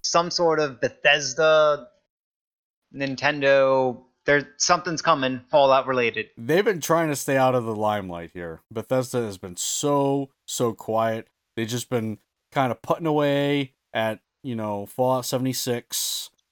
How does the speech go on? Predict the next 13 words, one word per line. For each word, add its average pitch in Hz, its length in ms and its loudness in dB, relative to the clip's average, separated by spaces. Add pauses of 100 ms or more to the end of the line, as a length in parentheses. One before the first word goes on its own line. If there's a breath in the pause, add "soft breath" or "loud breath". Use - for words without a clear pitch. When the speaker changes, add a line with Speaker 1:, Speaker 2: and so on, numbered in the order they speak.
(120)
Speaker 2:
You - 40 -10
know, 107 120 -4
just 104 180 -10
kinda, 127 340 -2 (100)
here's 135 260 -2
an 135 80 -2
update 131 180 -2
Speaker 1:
Fall- 117 280 2
Speaker 2:
there, 131 480 -2
here's 131 300 -4
an 123 80 -4
update 123 480 -6
here. 123 520 -4